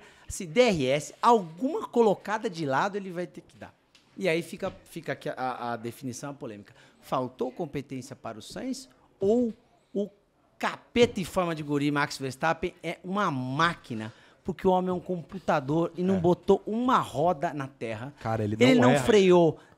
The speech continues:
Speaker 1: cinco metros fora do ponto. Ele não deu a menor chance do Sainz sair tracionando daquele hairpin mar-,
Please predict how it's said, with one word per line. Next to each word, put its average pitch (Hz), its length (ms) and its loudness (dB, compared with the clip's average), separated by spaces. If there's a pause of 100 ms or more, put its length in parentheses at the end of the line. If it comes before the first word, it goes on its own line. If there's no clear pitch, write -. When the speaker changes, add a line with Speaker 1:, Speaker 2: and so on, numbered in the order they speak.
Speaker 1:
cinco 269 520 -2
metros 165 320 -2
fora 139 180 -4
do 139 100 -8
ponto. 139 460 -8 (240)
Ele 247 220 4
não 226 200 2
deu 208 300 4
a 220 100 2
menor 233 600 2
chance 202 500 -4
do 170 100 -8
Sainz 165 360 -6
sair 165 220 -4
tracionando 165 600 -4
daquele 160 360 -6
hairpin 165 480 -6
mar-, 156 280 -4